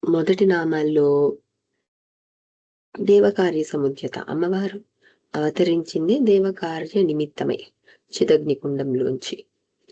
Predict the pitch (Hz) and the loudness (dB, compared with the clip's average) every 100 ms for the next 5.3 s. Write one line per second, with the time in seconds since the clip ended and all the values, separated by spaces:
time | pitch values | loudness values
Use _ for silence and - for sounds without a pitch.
0 | _ _ _ _ - - 147 175 233 226 | _ _ _ _ -10 -2 0 2 2 0
1 | 240 233 233 220 202 202 - 208 208 202 | -2 2 4 4 4 2 -2 -2 0 0
2 | - - 139 - 185 185 180 180 180 185 | 0 -2 -2 0 0 2 0 2 2 2
3 | 160 151 156 - 165 165 160 156 143 147 | 2 -2 -6 -6 -4 -4 -2 -2 -2 -2
4 | 143 143 - 127 139 139 - 151 143 151 | -4 -6 -6 -4 -4 -4 -4 -2 0 2
5 | 131 131 160 | 2 2 0